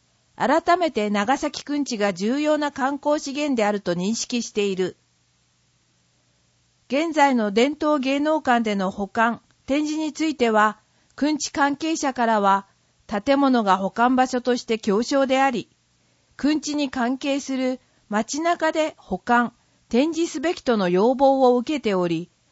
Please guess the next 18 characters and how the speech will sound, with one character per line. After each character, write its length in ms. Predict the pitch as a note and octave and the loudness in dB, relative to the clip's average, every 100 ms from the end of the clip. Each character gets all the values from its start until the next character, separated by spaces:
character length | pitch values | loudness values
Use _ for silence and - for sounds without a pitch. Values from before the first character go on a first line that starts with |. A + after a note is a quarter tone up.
| _ _ | _ _
本 240 | - D4 D#4 | 0 2 2
市 100 | - | 0
と 160 | A3 | -2
し 80 | A3+ | -2
て 160 | - A#3 | 0 2
も 220 | G3 - | 2 0
同 240 | F3+ A3 D#4 | 2 2 4
様 200 | D#4+ D#4+ | 0 -2
に 140 | D4+ | -4
考 300 | D4+ C4+ C#4+ | -2 -2 0
え 100 | D#4 | -2
て 120 | - A3+ | -2 -4
い 120 | G#3+ | -2
る 100 | G#3+ | -4
こ 140 | G#3 | -4
と 120 | A3 | -4
か 160 | G#3 F#3 | -2 0
ら、 220 | F3 F3+ | 0 -2